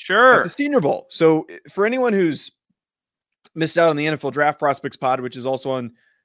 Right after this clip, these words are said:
Speaker 2: the Hack City channel, uh, we show, uh, Ryan and I talked a little bit about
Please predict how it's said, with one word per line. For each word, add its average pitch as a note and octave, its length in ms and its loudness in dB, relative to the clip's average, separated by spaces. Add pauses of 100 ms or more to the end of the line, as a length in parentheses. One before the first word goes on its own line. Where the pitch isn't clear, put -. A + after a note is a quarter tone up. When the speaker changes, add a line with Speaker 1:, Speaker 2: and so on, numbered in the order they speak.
Speaker 2:
the C#3 80 -4
Hack C#3+ 180 0
City B2+ 260 -8
channel, C3 480 -8 (440)
uh, C3+ 200 2
we C#3 180 -8 (720)
show, E3+ 280 2
uh, D3+ 120 8
Ryan E3 400 4
and D#3+ 100 -2
I D3+ 120 0
talked D3+ 340 -2
a C#3+ 40 -4
little C#3+ 320 -2
bit C3+ 200 0
about C3 540 2